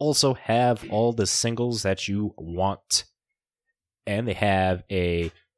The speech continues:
uh, bounty program where if you trade in cards that they're looking for in their bounty case, you get an extra ten percent. Couple more things that they do is they have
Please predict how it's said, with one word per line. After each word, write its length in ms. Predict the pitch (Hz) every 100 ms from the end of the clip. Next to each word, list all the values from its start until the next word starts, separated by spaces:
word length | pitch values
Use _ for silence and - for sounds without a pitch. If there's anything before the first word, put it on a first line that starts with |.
| _ _ _ _ -
uh, 540 | 92 85 82 76 - - _ _ _ _ _ _ _ _ _ _ _ -
bounty 320 | 113 117 131
program 520 | - 98 90 82 85 - _ -
where 380 | - 87 87 85 -
if 180 | 95 98
you 120 | 92
trade 280 | - 139 135
in 220 | 117 107
cards 680 | - 127 101 87 92 - -
that 160 | 92
they're 140 | 90 90
looking 340 | 131 165 113
for 280 | - 87 85
in 120 | 92
their 120 | 90
bounty 300 | 80 117 165
case, 500 | 92 90 92 - - - -
you 100 | 101
get 140 | 95
an 140 | 90 -
extra 300 | 110 - 98
ten 220 | - 110
percent. 500 | 98 120 165 - - - _ _ _ _ _ _ _ _ _ _ _ _ _
Couple 200 | - -
more 160 | 98 92
things 240 | 113 104
that 120 | 95 92
they 120 | 101
do 260 | 95 123 -
is 120 | 117
they 80 | -
have 500 | - 294 247 226 -